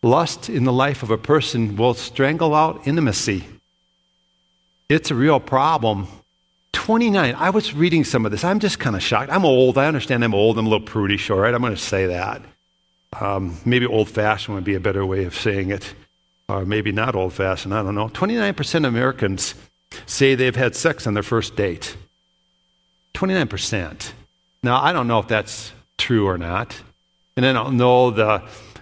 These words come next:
criteria <laughs> for the survey. Um, but if that's true, that's a, that's a disaster. Amen? The average man will have twenty partners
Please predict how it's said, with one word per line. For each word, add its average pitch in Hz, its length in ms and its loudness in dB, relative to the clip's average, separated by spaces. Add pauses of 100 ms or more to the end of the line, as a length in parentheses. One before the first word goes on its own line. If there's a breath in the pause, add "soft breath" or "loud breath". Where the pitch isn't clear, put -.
(180 loud breath)
criteria - 760 2
<laughs> - 80 -2
for 143 100 4
the 123 100 0
survey. 117 600 2 (540 loud breath)
Um, 98 480 0 (880)
but 110 100 0
if - 100 -2
that's 170 300 0
true, 151 220 2
that's 120 280 -2
a, 117 80 -4 (220)
that's 123 240 -4
a 98 60 -6
disaster. 85 760 -6 (180)
Amen? 101 380 -4 (1700)
The 131 140 6
average 170 280 2
man 143 300 4
will 135 100 6
have 127 240 2
twenty 156 280 0
partners 120 720 -2